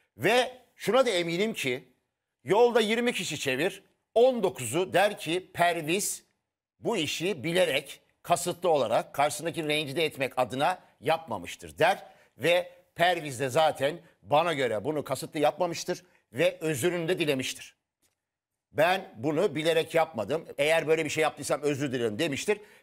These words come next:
ve Perviz olarak olay bence kapanmıştır. Şimdi gelelim Ogeday'a. Ogeday kardeşim alınmış olabilir. Alındı. Alındığı anda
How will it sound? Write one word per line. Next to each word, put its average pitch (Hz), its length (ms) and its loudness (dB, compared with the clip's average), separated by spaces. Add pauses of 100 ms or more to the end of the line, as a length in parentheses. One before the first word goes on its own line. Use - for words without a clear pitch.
ve 165 160 0
Perviz 185 420 0
olarak 151 360 2 (100)
olay 156 460 2
bence 147 320 0
kapanmıştır. 120 600 -6 (260)
Şimdi 208 260 -6
gelelim 208 300 0
Ogeday'a. 139 500 2 (1160)
Ogeday 220 460 6
kardeşim 185 480 0
alınmış 202 480 2
olabilir. 139 480 0 (760)
Alındı. 143 460 2 (1120)
Alındığı 214 580 4
anda 196 680 4